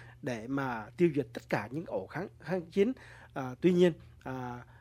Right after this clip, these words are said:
những cái chuyện gì xảy ra trong tương lai thì chắc chắn là còn rất nhiều những cái chi tiết mà anh em chúng tôi muốn chia sẻ với quý thính giả. Thành ra xin quý vị tiếp tục theo dõi chương trình, à, lịch sử văn hóa, văn hóa Việt Nam của chúng ta để chúng ta chia sẻ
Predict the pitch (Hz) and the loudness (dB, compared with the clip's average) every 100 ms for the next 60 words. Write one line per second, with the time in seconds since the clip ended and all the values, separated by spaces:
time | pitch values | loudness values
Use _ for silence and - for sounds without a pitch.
0 | - 185 220 226 170 151 185 156 143 131 | -8 -4 -4 0 2 2 0 -6 -4 -2
1 | 127 135 147 165 151 151 151 143 135 131 | -4 -2 -2 -2 -2 0 0 -2 -6 -8
2 | 117 170 170 196 214 135 127 127 208 - | -8 -6 -4 -4 -4 -8 -10 -6 -8 -2
3 | 151 147 123 117 143 214 - 185 226 262 | 0 0 0 -6 -10 -10 -6 -4 -2 -4
4 | - - - 139 135 147 151 165 147 135 | -6 -18 -10 -8 -4 -4 -2 0 0 2
5 | 143 175 196 185 131 104 123 165 160 185 | -2 0 4 4 2 -6 -8 -8 -4 -4
6 | 113 107 - - - 131 123 123 123 135 | -4 -6 -12 -18 -12 -8 -6 -6 -8 -8
7 | 131 151 165 160 160 147 127 - 247 - | -4 -4 -2 -4 -4 -6 -8 -8 -6 -4
8 | - 147 139 127 156 170 156 135 120 120 | -2 -2 -2 -2 -4 -6 -4 -4 -6 -12
9 | - - - 123 117 120 120 135 123 123 | -20 -20 -12 -10 -8 -8 -8 -6 -6 -8
10 | 131 147 - - 139 143 170 131 131 127 | -8 -8 -10 -8 -4 -4 -4 -6 -6 -8
11 | 120 139 147 143 - - - 117 127 143 | -10 -4 -2 -4 -10 -20 -16 -14 -12 -10
12 | 123 - 165 135 101 | -8 -4 -4 -4 -6